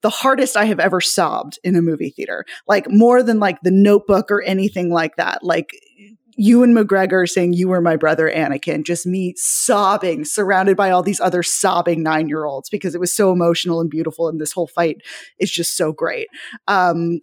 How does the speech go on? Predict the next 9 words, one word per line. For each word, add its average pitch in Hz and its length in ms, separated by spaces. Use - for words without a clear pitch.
I 214 60
love 202 240
the 175 60
choreography. 214 720
I - 100
love 180 280
the 190 80
fact 180 540
that 175 220